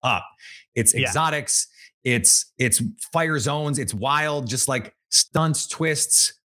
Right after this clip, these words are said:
Speaker 1: five-man pressures, all kinds, simulated pressures, all kinds of stuff just to get you corner blitzes.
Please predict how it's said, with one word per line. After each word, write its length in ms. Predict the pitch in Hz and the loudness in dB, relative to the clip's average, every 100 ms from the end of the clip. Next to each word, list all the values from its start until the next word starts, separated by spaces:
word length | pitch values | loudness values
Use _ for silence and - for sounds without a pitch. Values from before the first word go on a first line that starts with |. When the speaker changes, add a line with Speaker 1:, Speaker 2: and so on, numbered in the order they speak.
| - | -2
Speaker 1:
five-man 420 | 151 170 165 151 | 0 2 0 -2
pressures, 380 | 156 147 156 - | -4 -4 -4 -4
all 220 | 147 165 | 0 0
kinds, 280 | 165 156 143 | 0 -2 0
simulated 460 | - 180 165 160 123 | 2 0 0 -2 -4
pressures, 320 | 156 151 131 | -4 -4 -6
all 240 | - 160 | -2 -2
kinds 320 | 127 143 143 127 | 0 -2 -2 0
of 80 | |
stuff 340 | - 123 110 - | 2 2 -2 -2
just 240 | 139 - | -4 -2
to 60 | 123 | -2
get 240 | 123 123 131 | 0 -2 -2
you 100 | 107 | -4
corner 360 | - 151 175 | -4 -2 0
blitzes. 400 | 151 160 - 147 | -2 -2 -2 -2